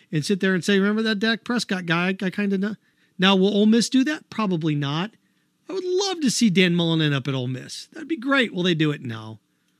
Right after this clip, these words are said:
Be fun, though, wouldn't it? If Oregon swings and misses on Lane Kiffin, to me, the guy that, the energy, and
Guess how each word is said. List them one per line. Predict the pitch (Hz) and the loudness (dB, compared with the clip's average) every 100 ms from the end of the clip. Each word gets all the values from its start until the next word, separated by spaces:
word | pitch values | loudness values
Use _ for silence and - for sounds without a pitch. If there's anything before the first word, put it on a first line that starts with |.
| _ _ _ _ | _ _ _ _
Be | _ | _
fun, | - 147 | -10 -8
though, | 165 123 | -6 -6
wouldn't | 123 151 | -6 -8
it? | 180 - _ _ - | -8 -14 _ _ -2
If | 208 | 0
Oregon | 220 254 240 220 | 2 2 2 0
swings | - 220 214 | 0 2 4
and | 202 | 4
misses | 170 175 202 196 | 2 2 0 -2
on | 202 170 165 | -2 -2 0
Lane | 175 175 | 0 0
Kiffin, | 185 180 196 196 _ _ _ _ _ _ | -2 -2 -2 -6 _ _ _ _ _ _
to | - | 0
me, | 185 185 202 214 | 4 6 6 4
the | 160 | 0
guy | 147 160 160 | 0 2 0
that, | 143 143 | -2 -6
the | 139 - 143 156 - | -8 -6 -4 -4 2
energy, | 185 220 220 180 226 233 214 _ _ _ _ _ - | 4 4 2 2 4 2 0 _ _ _ _ _ -8
and | 170 151 131 120 | -4 -4 -6 -10